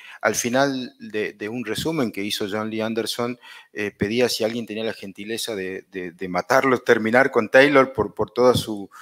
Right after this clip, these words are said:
su, su actitud sanguinaria, ¿no? Es responsable de la muerte de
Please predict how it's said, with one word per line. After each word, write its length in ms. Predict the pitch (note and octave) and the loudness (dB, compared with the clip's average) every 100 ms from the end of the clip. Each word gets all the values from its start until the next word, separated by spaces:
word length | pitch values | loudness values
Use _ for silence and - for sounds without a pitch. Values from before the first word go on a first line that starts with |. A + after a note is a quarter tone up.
| - - - | -16 -16 -14
su, 320 | - A2 F#2+ | -10 -10 -12
su 400 | - G#2 G#2 F#2+ | -12 -10 -6 -2
actitud 800 | F2+ - _ _ _ G#2+ - B2 | -4 -6 _ _ _ -16 -10 -8
sanguinaria, 720 | - G#2+ G2 G2 C3 D3 A2+ G#2+ | -6 -6 -6 -2 4 4 4 0
¿no? 220 | B2+ C#3+ - | 0 -2 -4
Es 160 | A#2+ | -6
responsable 680 | B2+ A2+ G#2 F#2+ B2 B2 A2+ | -2 2 2 4 2 2 -2
de 420 | G2+ G2 F#2+ F#2+ - | -4 -4 -4 -8 -8
la 160 | F#2+ | -8
muerte 380 | G2 A#2 - A2 | -4 -6 -4 -6
de 300 | G2 F#2 | -4 -8